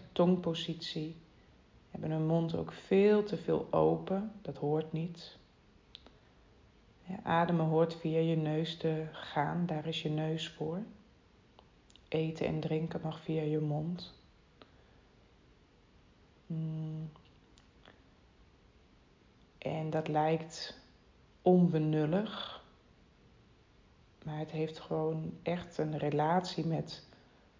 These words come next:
allerlei uitdagingen en klachten en ziektes.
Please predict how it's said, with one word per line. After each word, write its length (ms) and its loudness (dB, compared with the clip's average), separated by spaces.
allerlei 760 2
uitdagingen 880 -4
en 180 -8
klachten 560 -8
en 160 -8
ziektes. 800 -10